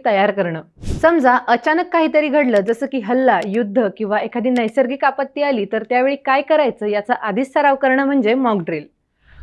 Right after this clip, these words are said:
मॉकड्रिल दरम्यान आपत्कालीन म्हणजेच इमर्जन्सी परिस्थितीत लोकांना सुरक्षित बाहेर काढणं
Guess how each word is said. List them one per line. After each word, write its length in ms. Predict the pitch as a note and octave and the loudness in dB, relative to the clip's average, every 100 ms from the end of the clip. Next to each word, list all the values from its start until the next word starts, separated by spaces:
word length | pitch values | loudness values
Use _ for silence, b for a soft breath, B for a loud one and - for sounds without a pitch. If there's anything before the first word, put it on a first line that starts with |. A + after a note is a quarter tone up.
| b | b
मॉकड्रिल 420 | C4+ C4+ C4 F4 | 0 0 2 2
दरम्यान 320 | E4+ E4+ A#3 A#3+ | 4 2 0 -2
आपत्कालीन 720 | A#3+ A3+ C#4+ C#4+ D4+ A#3 G#3+ | -2 0 0 0 0 2 0
म्हणजेच 440 | A#3+ D4 A#3 G#3+ - | 0 2 2 0 0
इमर्जन्सी 520 | A#3 A#3+ C4 D4 C#4+ F4 | 0 2 2 0 -2 0
परिस्थितीत 540 | D#4 D4+ C#4+ B3+ G#3+ A#3 | 0 -2 -6 -6 -6 -2
लोकांना 400 | A#3 A#3 A#3+ B3+ | -2 0 0 0
सुरक्षित 420 | C4 A#3 - D4 | 0 0 0 0
बाहेर 280 | C4 C4 B3+ | 2 2 4
काढणं 300 | C4+ B3 | 2 2